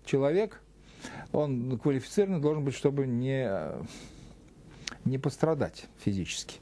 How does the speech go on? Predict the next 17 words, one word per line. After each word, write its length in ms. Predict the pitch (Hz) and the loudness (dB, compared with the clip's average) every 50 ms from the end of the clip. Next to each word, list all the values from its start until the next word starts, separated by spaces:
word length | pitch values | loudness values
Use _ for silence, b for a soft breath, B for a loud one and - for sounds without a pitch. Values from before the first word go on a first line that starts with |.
| B B B B B B B B B B - | B B B B B B B B B B -8
А, 320 | - - - - 65 69 92 | -6 -4 -4 -4 -4 -6 -6
что 200 | - - - 95 90 | -4 -2 -2 0 0
обычно 340 | 92 90 101 95 - - 82 | 0 0 -2 -2 -2 -4 -4
это 140 | 80 - 92 | -2 0 -2
лицо 400 | 90 - - - 180 185 185 165 | -2 0 2 4 4 4 4 4
завязывается, 800 | 160 156 143 143 139 135 123 113 113 107 104 98 - - 101 | 4 4 4 4 4 4 2 2 2 0 0 -2 -2 -4 -4
это 80 | 87 - - | -4 -2 -2
такая 420 | - 95 - - 101 95 92 92 | -4 -2 0 0 0 2 2 2
вот 320 | 90 92 92 92 - - - B B B B B B B - | 2 0 -2 -2 -6 -14 -16 B B B B B B B 0
не 180 | 110 117 127 | 0 0 0
самая 380 | 117 - 151 135 131 127 123 117 | 2 2 2 2 4 2 0 0
тяжёлая 520 | 113 - 123 110 123 131 127 123 123 123 | 2 0 2 2 2 2 4 4 4 4
работа, 460 | 123 135 139 156 185 196 196 196 131 110 | 4 4 4 4 2 2 2 0 0 0
но 200 | 113 127 131 117 | 2 0 0 -2
самая 360 | - - 127 120 120 117 113 | -2 -2 0 0 2 0 0
опасная 540 | 110 - 104 92 87 - - 123 139 151 87 | 0 0 -2 -2 -2 -4 -4 -4 -2 -2 -4
на 440 | 92 123 131 139 139 135 131 127 | -4 -4 -4 -2 -2 -2 -2 -4